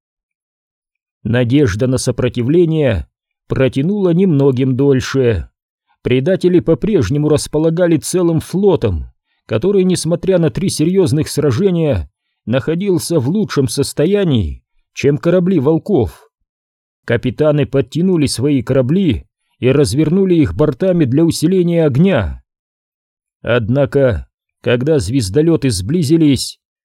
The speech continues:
масштаб перемен открылся со всей жестокой очевидностью.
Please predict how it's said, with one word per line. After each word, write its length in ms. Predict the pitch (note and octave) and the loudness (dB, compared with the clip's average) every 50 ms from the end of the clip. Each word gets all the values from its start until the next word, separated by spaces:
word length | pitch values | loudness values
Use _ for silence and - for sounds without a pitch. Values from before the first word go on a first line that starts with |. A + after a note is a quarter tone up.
| _ - | _ -10
масштаб 600 | - A#2 B2+ C3 - - - - G3 F#3 - _ | -4 -2 -2 -2 -2 -4 -8 -6 -6 -6 -6 _
перемен 440 | - D3 D3 D#3+ E3+ F#3 F#3+ E3+ D#3+ | -2 0 2 2 2 2 0 2 0
открылся 520 | D3+ - - - F3+ F#3+ E3+ - - D#3 | 0 -2 -2 -4 0 0 0 -2 -2 -6
со 180 | C#3 - D3+ C#3+ | -6 -2 -2 -2
всей 340 | - - - F#3 F#3 E3 C3 | -2 -4 -8 -4 -2 -2 -2
жестокой 640 | F#2 D#2 C#3+ C#3+ - - - - F3 - - D#3 D3 | -2 -2 -2 -4 -4 -4 -4 -4 -4 0 0 0 0
очевидностью. 1040 | B2+ - - C#3+ D#3+ F#3 F3+ D3 C#3 D3 - - - C3+ C3 C3+ F2 C#2+ B1+ - | 0 0 -4 -2 -2 -2 -2 0 -2 -2 -2 -4 -4 -2 -2 -2 -2 -4 -8 -12